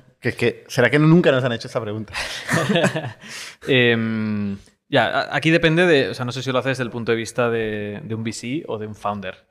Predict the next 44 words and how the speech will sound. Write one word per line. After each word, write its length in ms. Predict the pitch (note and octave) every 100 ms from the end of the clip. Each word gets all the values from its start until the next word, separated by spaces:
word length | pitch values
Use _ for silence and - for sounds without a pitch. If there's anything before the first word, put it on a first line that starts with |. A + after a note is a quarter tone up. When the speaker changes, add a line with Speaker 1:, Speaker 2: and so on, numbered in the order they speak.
| _ _
Speaker 2:
Eh, 300 | G#2+ G2+ G2
yo 80 | G#2
tengo 140 | B2
el 60 | A#2+
punto 180 | B2 B2+
de 60 |
vista 160 | B2 C3+
del 80 | A#2
founder, 320 | B2+ C3 D#3
Speaker 1:
Bueno, 60 | D3+
Speaker 2:
que 40 |
Speaker 1:
el 20 | A#2+
Speaker 2:
es 60 |
que 60 | D3+
Speaker 1:
precio 240 | E3 E3 E3+
debería 240 | C#3 C#3
Speaker 2:
el 60 | C#3+
Speaker 1:
ser 80 | D3+
el 60 |
Speaker 2:
precio 200 | C3+ E3 F#3
Speaker 1:
mismo. 120 | -
Speaker 2:
no 100 | C#3+
lo 80 | D3+
ponemos 340 | C#3 C#3 C#3
nosotros, 500 | B2 G#2+ G2+ G2+ - _
realmente. 540 | A#2+ A2 G2+ G2 G2 -
O 40 |
sea, 100 | B2+
lo 80 | A#2+
podemos 180 | C3 C3+
poner 220 | D3 C#3
nosotros, 340 | C#3+ E3+ G3+
podemos 140 | F3 C3
intentarlo, 480 | C3 B2 C#3+ E3+ F#3+
pero 80 | B2+
realmente 220 | A#2+ A#2+
es 40 | C3
el 120 | C3+
precio 280 | B2 A#2 C#3+
que 60 |
estén 180 | C3+ B2
dispuestos 380 | A#2 A#2+ C3 B2+
a 40 |
pagar. 460 | G#2+ G#2 G#2 _